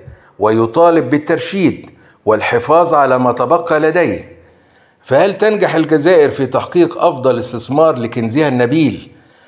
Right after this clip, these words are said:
الذي تتصارع عليه الدول؟ شاركنا برأيك.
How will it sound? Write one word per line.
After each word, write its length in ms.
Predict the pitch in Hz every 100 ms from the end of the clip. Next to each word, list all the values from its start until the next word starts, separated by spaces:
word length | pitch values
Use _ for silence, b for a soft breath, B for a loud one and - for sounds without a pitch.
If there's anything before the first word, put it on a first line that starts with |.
| b
الذي 460 | 104 110 156 135 127
تتصارع 680 | 127 123 123 - 160 151 123
عليه 380 | 110 139 143
الدول؟ 420 | 123 143 180 202 185 - - _ b b b b b
شاركنا 600 | - 131 131 175 175 175
برأيك. 640 | 170 185 160 104 - -